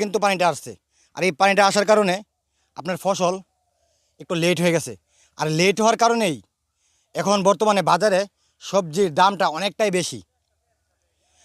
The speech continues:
আর এটা নিয়ে অনেকে বলতেছে যে বিগত এই যে সরকার আছে, এই সরকার নাকি দায়ী। আর বিশেষ করে একটা জিনিস দেখেন, আপনাদের একটা জিনিস দেখাই, শুধু টমেটো না, এখানে আছে আরও যেমন কাঁচামরিচ। এই যে দেখেন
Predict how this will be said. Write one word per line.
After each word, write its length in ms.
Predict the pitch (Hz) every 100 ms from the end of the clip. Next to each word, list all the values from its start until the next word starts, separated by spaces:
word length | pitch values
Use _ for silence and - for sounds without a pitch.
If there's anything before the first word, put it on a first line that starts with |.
| _ -
আর 100 | 160 170
এটা 120 | 202 247
নিয়ে 160 | 262 233
অনেকে 240 | 233 247
বলতেছে 360 | 226 233 220 214 180
যে 80 | 185 175
বিগত 240 | 180 196 208 190 185
এই 60 | 175
যে 60 | 185
সরকার 220 | 160 185 196
আছে, 140 | 165 190 - _ _ 175
এই 80 | -
সরকার 220 | 175 208 196
নাকি 160 | 160 156 156
দায়ী। 160 | 127 92 _ _ _ 160
আর 60 |
বিশেষ 140 | 185 220
করে 100 | 233
একটা 120 | 233 240
জিনিস 140 | 233 226
দেখেন, 200 | 185 196 226 _ _ -
আপনাদের 240 | 165 202
একটা 220 | 202 202 196
জিনিস 160 | 202 196
দেখাই, 220 | 170 175 208 _ _ _
শুধু 260 | - 185 208 202
টমেটো 320 | 233 226 208 208
না, 60 | 156 - _ _ _ _ _ _ -
এখানে 240 | 208 214 196
আছে 140 | 214 214
আরও 160 | 190 226 - _ _ _
যেমন 160 | 175 202 190
কাঁচামরিচ। 480 | 196 226 220 151 - - - _ _ _ _ _ _ _ -
এই 60 | 170
যে 60 | 196
দেখেন 160 | 202